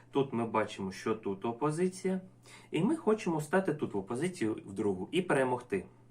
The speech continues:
Як тут правильно ходити? Якщо станемо в пряму опозицію, суперник може піти в ворота. На будь-який наш вже хід він поб'є, там, а ми станемо, наприклад, в дамки. Або якщо так, то він поб'є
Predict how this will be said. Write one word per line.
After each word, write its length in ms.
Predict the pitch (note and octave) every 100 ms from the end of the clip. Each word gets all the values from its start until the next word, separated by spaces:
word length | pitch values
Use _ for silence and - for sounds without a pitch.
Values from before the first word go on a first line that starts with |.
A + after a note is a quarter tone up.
| - - - - - -
Як 300 | G#2 G2+ -
тут 200 | C#3+ -
правильно 420 | E3+ E3+ F3 F3+
ходити? 500 | F3+ F3+ F3+ F3+ F3+ - - -
Якщо 400 | F#3 A3 - F3
станемо 420 | D3 B2+ A2 G2+
в 60 | -
пряму 380 | - G#3 B3
опозицію, 560 | F#3+ D3 G#2 F#2+ - -
суперник 520 | - G3+ B3 G#3+ D3
може 280 | D3+ F3+ C#3
піти 520 | - - - C#3 C3+ -
в 60 |
ворота. 560 | G2+ B2+ G#2+ F2+ - - - -
На 220 | G#2 A2 A2+
будь-який 480 | A#2 G#2 G#2 G#2
наш 180 | G#2 G2+
вже 220 | G2+ A2
хід 280 | C3+ F#3+ F#3
він 280 | F3+ C4 B3+
поб'є, 480 | G#3+ F#3+ G3 G3 F#3+ - - - - - - -
там, 200 | - A2
а 100 | A#2
ми 100 | D3+
станемо, 380 | F#3+ - B2 A2+
наприклад, 480 | G#2+ G2 A2+ A2 G2
в 80 | F#2+
дамки. 420 | F#2 F2 - - - - -
Або 320 | - C#3 C3+ B2
якщо 340 | A2 - C3
так, 300 | - F#3+ F#3+
то 140 | -
він 140 | A#2+ B2+
поб'є 520 | B2+ D3+ F3+ A3 G3